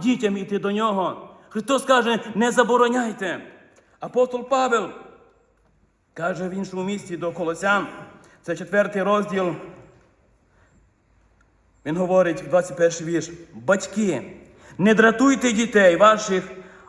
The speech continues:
а то впадуть на дусі».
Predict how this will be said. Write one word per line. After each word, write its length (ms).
а 160
то 180
впадуть 720
на 260
дусі». 460